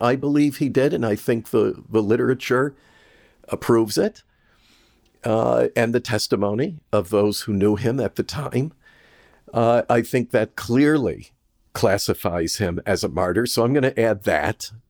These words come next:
to the list, uh, describing Dietrich Bonhoeffer. And what Bonhoeffer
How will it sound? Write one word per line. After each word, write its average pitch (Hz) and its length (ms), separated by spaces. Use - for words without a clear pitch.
to 110 120
the 90 120
list, 87 580
uh, 90 400
describing 95 800
Dietrich 98 360
Bonhoeffer. 73 560
And 117 400
what 113 280
Bonhoeffer 117 920